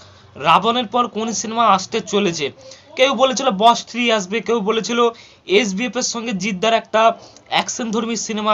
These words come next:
আসবে, কেউ বলেছিল সাথী টু আসবে। এরকম বিভিন্ন মানুষ বিভিন্ন রকম কথাবার্তা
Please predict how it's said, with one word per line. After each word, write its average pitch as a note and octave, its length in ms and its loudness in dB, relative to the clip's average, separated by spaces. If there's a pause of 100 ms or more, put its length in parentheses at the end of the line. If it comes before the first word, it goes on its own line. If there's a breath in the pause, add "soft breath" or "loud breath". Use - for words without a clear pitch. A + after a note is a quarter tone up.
আসবে, F#3 400 -2 (340 loud breath)
কেউ B3 180 2
বলেছিল B3 380 0
সাথী G#3 480 -4
টু A3+ 240 -2
আসবে। F#3+ 400 2 (400 loud breath)
এরকম C#4+ 360 4
বিভিন্ন C4 400 -2
মানুষ B3 320 0
বিভিন্ন A3 420 -4
রকম A3 300 2
কথাবার্তা G3+ 680 4